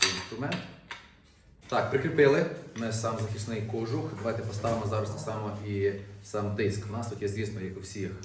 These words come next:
е, кнопочка, котра блокує. Да, такий добротний. Затягнули. Далі поїхали. Ручка. Можна ставити з правої або з лівої сторони на лівшу або на правшу.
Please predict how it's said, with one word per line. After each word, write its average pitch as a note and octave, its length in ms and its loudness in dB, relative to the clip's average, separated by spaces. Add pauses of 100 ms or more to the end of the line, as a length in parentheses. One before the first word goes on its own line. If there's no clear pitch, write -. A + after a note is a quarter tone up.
е, - 200 -10 (480)
кнопочка, G2 500 -4
котра F#2+ 260 -8
блокує. F#2+ 460 -2 (2500)
Да, F#2+ 140 -8
такий G2 240 -10
добротний. F#2+ 480 0 (2000)
Затягнули. G#2 420 2 (640)
Далі G#2 300 -2
поїхали. F2 440 -8 (460)
Ручка. G#2+ 760 -2
Можна F#2 200 -6
ставити F#2 440 -6
з - 60 -12
правої E2 520 -6
або F2 280 -2
з F2+ 40 -8
лівої F2 220 -4
сторони F#2+ 380 -6
на F#2+ 140 -4
лівшу F#2+ 460 -6
або - 160 -6
на F#2 180 -6
правшу. F#2+ 300 -12